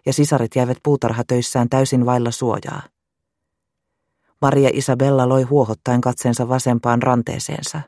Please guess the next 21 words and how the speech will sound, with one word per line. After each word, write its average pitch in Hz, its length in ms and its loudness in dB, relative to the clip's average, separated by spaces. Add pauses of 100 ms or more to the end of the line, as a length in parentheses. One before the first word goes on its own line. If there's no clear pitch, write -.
(640)
eikä 139 200 2
nähnyt 123 300 0
mitään. - 460 -10 (1000)
Niin 196 160 0
tietysti. - 720 -2 (420)
Hänhän 165 260 6
oli 147 140 4
jättänyt 123 360 0
rannekellon 117 580 0
kammionsa 113 440 0 (100)
yöpöydän 120 440 0
päälle, - 420 -4 (680)
isoäidiltään 123 720 2
ensimmäisen 127 640 0
pyhän 127 280 -2
ehtoollisen 123 580 -2
kunniaksi 127 520 -2
saamansa, 120 580 -2 (560)
puhkiluetun 135 680 2
raamatun 131 460 2
viereen. 131 520 -6